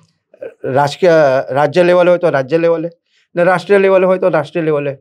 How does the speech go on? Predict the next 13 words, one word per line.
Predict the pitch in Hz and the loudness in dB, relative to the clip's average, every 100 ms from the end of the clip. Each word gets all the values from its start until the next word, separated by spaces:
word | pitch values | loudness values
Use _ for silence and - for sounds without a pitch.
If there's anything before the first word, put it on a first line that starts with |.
| _ | _
એના | 143 165 | -4 -2
નિરાકરણ | 151 147 147 151 151 | 0 0 0 0 2
આવી | 135 120 | -2 -4
શકે | 123 120 107 | -12 -12 -14
છે. | - _ _ _ _ - | -16 _ _ _ _ -2
અને | 160 | -2
એમાં | 185 165 165 190 | 0 0 0 0
પણ | 190 185 - - _ _ _ _ _ | 0 -2 -8 -20 _ _ _ _ _
ચૂંટાયેલા | 170 175 208 202 208 | -8 -2 2 2 2
પ્રતિનિધિએ | 208 180 196 190 180 185 | 0 -4 -2 -4 -2 -4
પોતાની | 190 165 165 170 175 180 | -4 -8 -6 -4 -2 -4
કટિબદ્ધતાને | 175 156 175 170 151 170 165 165 160 | -4 -4 -2 -2 0 0 2 0 0
પણ | 160 160 | 0 -2